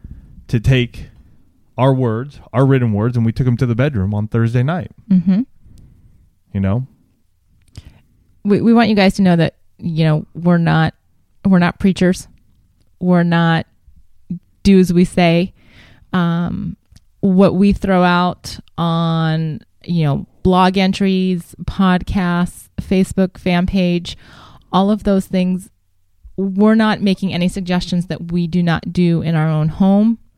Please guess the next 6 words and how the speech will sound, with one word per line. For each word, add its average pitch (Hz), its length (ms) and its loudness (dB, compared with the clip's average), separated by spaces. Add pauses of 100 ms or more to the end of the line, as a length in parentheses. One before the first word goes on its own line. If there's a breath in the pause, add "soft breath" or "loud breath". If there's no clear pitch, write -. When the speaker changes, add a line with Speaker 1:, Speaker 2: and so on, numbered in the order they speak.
(720)
Speaker 2:
in 175 100 2
our 160 160 2
own 160 260 -2
bedroom. 208 680 2 (380)
Speaker 1:
Right. 90 240 -6 (520)
Speaker 2:
Um, 185 540 -4